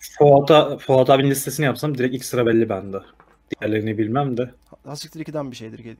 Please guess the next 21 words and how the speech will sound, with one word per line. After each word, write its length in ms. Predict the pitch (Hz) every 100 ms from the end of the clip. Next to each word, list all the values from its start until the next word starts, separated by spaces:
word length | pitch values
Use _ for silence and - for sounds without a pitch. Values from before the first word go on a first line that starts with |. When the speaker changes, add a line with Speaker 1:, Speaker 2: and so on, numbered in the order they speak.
| -
Speaker 1:
İlk 80 |
sıra 220 | 110 113 110
direkt 240 | 113 107 _ _ _ _ _ _ _ _ _ _
bir 120 | 156
özel 320 | 131 120 120
piyade 320 | 127 117 113 117
remix 320 | 113 110 -
Speaker 2:
Hı, 40 |
Speaker 1:
direkt 220 | 160 95
yani. 140 | 143 117
Speaker 2:
evet, 180 | 117 -
evet. 280 | - _ _ _ _ _ _ _ - _ - _ _
Ya 100 | 131
ben, 180 | 135 139
i-, 180 | 147 151 -
benim 240 | 131 135
Speaker 1:
Benim 140 | 101
Speaker 2:
bir, 40 | 101
Speaker 1:
için. 220 | - 110 - - _ _ _ - - _ _ _ _ - _ _ _ _ _ _ - - _
Speaker 2:
hmm, 600 | 131 127 123 120 120 120 101 _ - - _ _ -
benim, 400 | 123 135 139